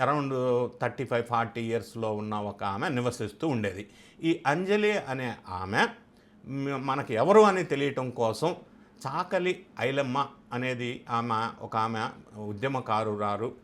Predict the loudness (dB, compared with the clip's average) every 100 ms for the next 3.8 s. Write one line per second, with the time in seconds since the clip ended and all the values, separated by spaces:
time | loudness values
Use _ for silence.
0 | -6 -4 -2 -2 -4 -2 -4 -2 -4 -4
1 | -6 0 -2 0 -2 -2 -4 -4 0 -2
2 | 0 -4 -2 -2 -2 -2 -2 -4 -4 -6
3 | -6 -2 0 2 0 0 -2 -4